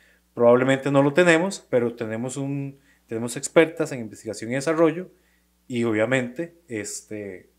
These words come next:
con el aporte de capital correcto, podemos comenzar a, a diseñar una solución.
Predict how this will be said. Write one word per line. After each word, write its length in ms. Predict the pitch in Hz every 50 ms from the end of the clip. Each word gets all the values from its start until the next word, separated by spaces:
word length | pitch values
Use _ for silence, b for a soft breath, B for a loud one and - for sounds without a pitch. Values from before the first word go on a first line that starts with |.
| _ _
con 220 | _ - 127 117
el 380 | 113 107 104 101 98 95 95 95
aporte 380 | 87 - - - 113 - - 147
de 40 |
capital 400 | 143 156 127 123 120 - 139 139
correcto, 480 | 139 - 151 151 165 160 165 - 196 196 b b b b b b _
podemos 340 | - 117 110 107 113 123 -
comenzar 500 | - 151 139 113 101 - - 110 110 117
a, 360 | 117 113 104 92 85 - _ _ _ _ _ _ _ _ _ -
a 80 | 123
diseñar 460 | 123 156 - - 110 107 110 110 107
una 160 | 110 113 117 113
solución. 420 | - 123 101 92 - - - -